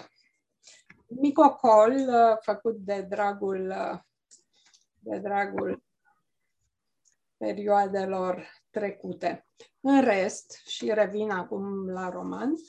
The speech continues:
uh, cum spuneam, este un roman de actualitate. Nu numai că prezintă actualitatea, <coughs> dar, uh, prin vocea, uh, lui, um,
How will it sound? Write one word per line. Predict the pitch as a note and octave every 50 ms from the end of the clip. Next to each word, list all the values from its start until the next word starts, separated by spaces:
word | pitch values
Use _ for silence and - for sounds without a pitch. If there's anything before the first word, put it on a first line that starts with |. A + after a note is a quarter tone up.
| - - - _ _ _ _ _
uh, | - B3+ B3+ B3+ B3 A#3+ A#3+ A#3+
cum | - C#4+ D4+
spuneam, | D4 - - C4 B3 A3+ A3+ B3+ C#4+ D4
este | D4 C#4+ C#4+ C#4 - C#4
un | C4 B3+ A#3+
roman | A3 G#3+ G#3+ A3 A3+ A#3+ B3+ C4 C4 C4 C4 B3+ B3 A#3 A3+ G#3+
de | G#3 B3+
actualitate. | C4 C4+ B3+ B3 - _ B3 A3+ A3 G#3+ G#3+ G#3+ - - A3+ A3+ G#3 - - F#3+ F3+ F#3 - _ _ _ _ _
Nu | A#3 A#3 C4+
numai | D#4+ F#4 F4+ E4 D#4
că | D#4 C#4+ C4
prezintă | C4 - A#3+ A3+ A3 A3 G3 F#3+ G#3+ B3 C#4 C#4+ B3+ - -
actualitatea, | F#3 F3+ - - - _ F3 F3 F3 E3+ E3+ D#3+ - - E3 E3 - - - G#3 A3+ - - _ _ _ - - - _ - - - - - - D#4 - - - C#4+ - - - - - _ _ _
<coughs> | _ - _ _ _ _ - _ _ _ _ _ _ _ _ _ _ _ - G#3 E3
dar, | - G#3 G3 F#3+ F#3+
uh, | F#3+ F#3+ F#3+ F#3+ F3+ - -
prin | G#3 G#3 G3 G3 F#3 F3+
vocea, | F#3+ A#3 C4+ D4 C#4+ - A#3 A3 G#3+ G3+ F#3+ E3+ F3 _ _ _ _ _ _ _ _ _ _ _
uh, | - G#3+ G3+ G3+ G3+
lui, | G3+ G3+ G#3+ A3 A3+ A3+ A3 A3 A3 G#3 G3
um, | G3 F#3+ F#3 F3+ F#3 F3+ F3+ - - - - - -